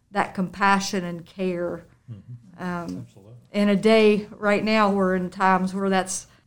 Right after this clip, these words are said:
Speaker 1: maybe a little frowned upon, and we have a lot of lonely people around us because of it. But that is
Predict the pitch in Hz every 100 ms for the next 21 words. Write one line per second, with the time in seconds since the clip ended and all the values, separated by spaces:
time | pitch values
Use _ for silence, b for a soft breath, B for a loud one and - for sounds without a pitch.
0 | _ 214 202 196 196 190 233 240 214 190
1 | 208 196 190 165 - 202 202 190 190 202
2 | 185 202 190 190 220 202 175 185 180 175
3 | 180 - 190 196 214 185 170 170 - _
4 | _ 190 190 214 202 202 190 - -